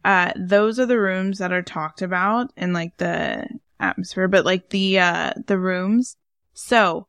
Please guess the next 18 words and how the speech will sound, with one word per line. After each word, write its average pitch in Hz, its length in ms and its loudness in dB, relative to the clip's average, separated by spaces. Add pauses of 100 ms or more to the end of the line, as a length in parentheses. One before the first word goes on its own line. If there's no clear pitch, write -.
(160)
back 208 320 2
to 302 80 -6
the 285 80 0
apparitions. 180 720 0
So, 180 120 0
one 190 300 0
of 233 300 -2
the 185 420 -4 (100)
paranormal 190 800 2 (640)
activity 185 540 2
things 170 380 -2
that 170 160 -4
are 165 100 -2
big 165 320 -6
is 170 180 -4
obviously 165 520 0
the 160 80 0
apparitions 160 920 2